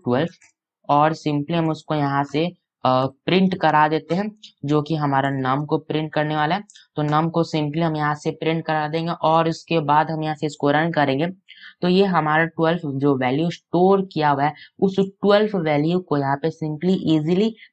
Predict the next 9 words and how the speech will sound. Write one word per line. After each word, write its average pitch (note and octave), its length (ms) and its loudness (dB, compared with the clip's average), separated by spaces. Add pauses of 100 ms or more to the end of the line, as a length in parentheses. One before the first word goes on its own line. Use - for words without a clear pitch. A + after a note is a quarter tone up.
(100)
प्रिंट E3 320 2
कर C3+ 140 2
देगा। B2+ 300 0 (220)
तो D#3 80 2
ये E3 240 2
हमारा C#3+ 460 0
यहाँ C#3+ 400 0
पे C3 220 -4
ट्वेल्व C#3+ 320 0